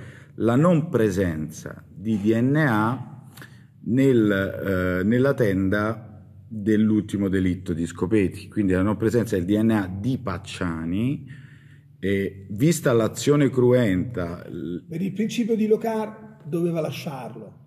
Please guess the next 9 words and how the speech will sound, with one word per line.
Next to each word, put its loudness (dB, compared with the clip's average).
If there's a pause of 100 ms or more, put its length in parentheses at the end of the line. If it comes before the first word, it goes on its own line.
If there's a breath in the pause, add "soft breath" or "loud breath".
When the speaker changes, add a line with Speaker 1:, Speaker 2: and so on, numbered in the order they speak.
(340)
Speaker 2:
e -6
non 2
era 2
certo -2
un -2
soggetto -2
nelle, -2
nelle -4
capacità, -6